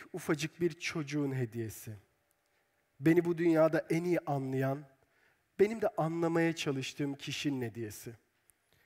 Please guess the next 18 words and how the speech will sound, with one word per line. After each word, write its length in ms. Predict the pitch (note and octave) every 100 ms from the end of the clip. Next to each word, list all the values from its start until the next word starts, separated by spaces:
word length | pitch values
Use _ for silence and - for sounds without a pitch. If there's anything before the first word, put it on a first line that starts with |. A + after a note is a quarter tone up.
| _ _ _ _ _ _ _ _ -
Onunla 340 | E3 G3+ G#3+
her 180 | G3 G#3+
seferinde 480 | A3 - G3 E3+ E3+
hayaller 640 | E3 E3 D#3 D#3 D#3 D3
kurardık. 480 | - C3+ B2 A2 A2+ - - _ _ _ _ -
Dolanacağımıza, 1200 | D3+ D3 C#3+ C#3 D3+ C#3+ C#3 C3 C#3 C3 B2 _
insanlara 600 | E3 D#3+ - D#3+ D3 D3
yardım 400 | C#3+ C#3+ C3+ D3
edeceğimize, 720 | C#3 C3 C3 C#3 B2+ A#2+ B2 A#2 - - -
başka 480 | E3 E3+ - F#3 D3+
beyin 260 | F3 E3+
tümörü 340 | D#3 E3+ D#3 D3+
olan 300 | D3+ D3 C#3+
çocuklara 640 | D#3 C#3+ - D#3 D#3 D3
nasıl 360 | F3 - G3 E3 -
iyileştiğimizi 920 | D#3+ D#3 D3 D3 - - D#3+ C#3+ D3+
anlatacağımıza. 1120 | C#3+ B2+ B2 - B2 B2+ A#2+ B2 G#2 A#2+ B2+ _ _ _ _ _ _ _ _ _ _ _ _ _ _ _ _ -
Olmadı. 460 | D#3 C#3+ B2+ -